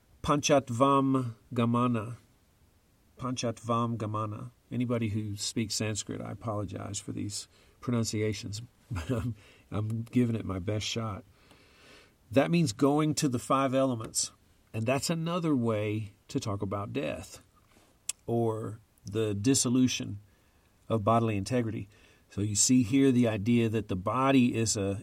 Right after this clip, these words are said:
is an impermanent, quote unquote, integrity, an inhering together of earth, air, fire, water, space, and so on,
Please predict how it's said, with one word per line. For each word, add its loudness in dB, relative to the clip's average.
is -2
an -4
impermanent, 0
quote 2
unquote, 2
integrity, -2
an -8
inhering 0
together 0
of 0
earth, 0
air, 2
fire, 2
water, 2
space, 4
and -2
so 2
on, 0